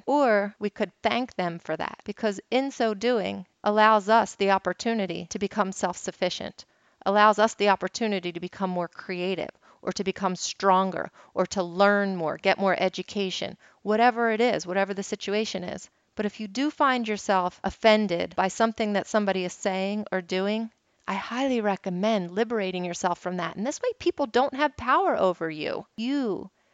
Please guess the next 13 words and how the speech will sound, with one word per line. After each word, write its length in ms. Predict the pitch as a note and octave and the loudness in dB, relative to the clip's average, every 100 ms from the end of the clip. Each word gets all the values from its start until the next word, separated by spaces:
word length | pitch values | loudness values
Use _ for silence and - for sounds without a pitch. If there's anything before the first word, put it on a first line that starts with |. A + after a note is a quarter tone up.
| _ - | _ -6
take 240 | A3 G3+ | -6 -2
that 240 | G3+ - | -2 -2
power 480 | - G3+ F#3 F#3+ - - | -4 -4 -2 -2 -4 -4
and 160 | F#3 | -2
that 160 | F#3 - | -2 -2
control 680 | - F#3 - G3 F3+ - F#3+ _ _ _ _ _ | -4 -6 -2 0 0 -2 -8 _ _ _ _ _
in 160 | G#3+ A3+ | 0 0
a 40 | |
good 320 | F#3+ G#3+ A3 | 2 4 4
way, 220 | F3 D#3+ E3+ | 4 -2 -2
in 180 | - G#3 | -2 0
that 280 | G3+ F#3+ - | 0 -2 -6
self-awareness, 1200 | - G#3 F#3+ - F#3 F#3+ G3+ G3 F#3 F3 E3+ - | -6 -2 -2 -2 -4 -2 0 0 -2 -6 -12 -20